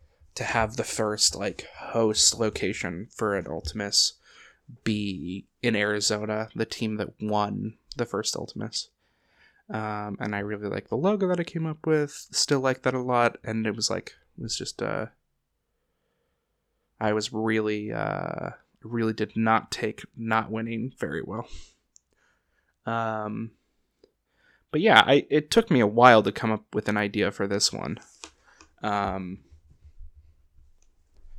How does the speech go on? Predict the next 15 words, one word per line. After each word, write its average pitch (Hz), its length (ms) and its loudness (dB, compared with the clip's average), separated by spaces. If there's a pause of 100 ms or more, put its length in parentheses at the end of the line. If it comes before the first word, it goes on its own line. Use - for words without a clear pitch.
(200)
and 110 200 -4
so, 104 540 2
y-, 120 200 -2 (280)
you 117 100 -4
know, 120 60 -2
we're 123 100 0
not 127 160 2
getting 113 380 -2 (340)
too - 160 2
many 117 180 4
submissions, 113 640 0
so - 220 2
I'll 101 60 0
probably 110 360 0
keep, 107 420 -8